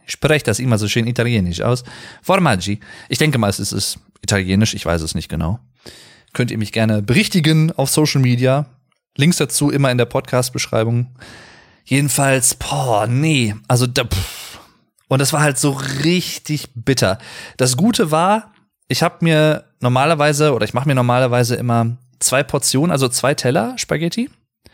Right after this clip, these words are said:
Manchmal passt das besser, manchmal ein bisschen weniger gut, <laughs> weil ich das halt immer so nach Augenmaß mache, wie viele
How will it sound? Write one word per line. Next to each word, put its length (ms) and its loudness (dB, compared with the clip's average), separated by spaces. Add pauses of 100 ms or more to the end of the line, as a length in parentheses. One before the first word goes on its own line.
(280)
Manchmal 480 0 (340)
passt 240 -4
das 160 0
besser, 300 2
manchmal 720 0 (220)
ein 360 -14
bisschen 540 0 (720)
weniger 640 4
gut, 280 2 (120)
<laughs> 100 -8
weil 400 0
ich 80 -8
das 160 0
halt 140 0
immer 180 0
so 120 2
nach 160 -2
Augenmaß 520 0 (240)
mache, 340 -2
wie 140 -2
viele 460 2